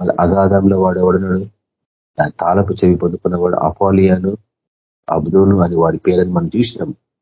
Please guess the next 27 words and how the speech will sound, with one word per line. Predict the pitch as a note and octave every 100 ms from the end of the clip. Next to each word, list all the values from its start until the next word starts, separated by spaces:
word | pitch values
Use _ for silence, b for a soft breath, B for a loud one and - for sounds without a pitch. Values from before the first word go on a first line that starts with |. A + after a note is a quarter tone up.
| _ _ _ -
వాడి | -
పేరు | - F2
సైతాన్ | E2+ E2+ E2+ E2+
అని | E2+
కూడా | E2+ E2
మనకు | C#2+ -
తెలుసు. | - -
కాబట్టి | - G2 -
సైతాను | - G2+ A#2 A2+ D#2+ D#2+ G2 -
ఈ | F2+ -
తేళ్లను | F#2+ G2 G2+
పంపించాడు | F2+ E2 F2 F2 F2 E2
అనే | D#2+
విషయాన్ని | D#2+ F#2 F2
మనము | E2 - C#3+ _ _ _ _ F#2
బూరల | F#2+ F#2
తీర్పులో | - F2 E2+ D#2
చూసినాం | D#2+ - D2 C#2+
దీర్ఘంగా. | C2+ D#2 D#2 D2 C#2 - _
అంటే | D#2+ - C#3+ - _ _ _ -
గొప్ప | F#2
జనం | A2+ A2 G2+
మీద | F2+ F#2 F#2+
ఈ | F#2
తేళ్లు, | F2 F2 F2 F2 E2+ -
ఈ | D#2+
పై | - _ - F#2 G#2+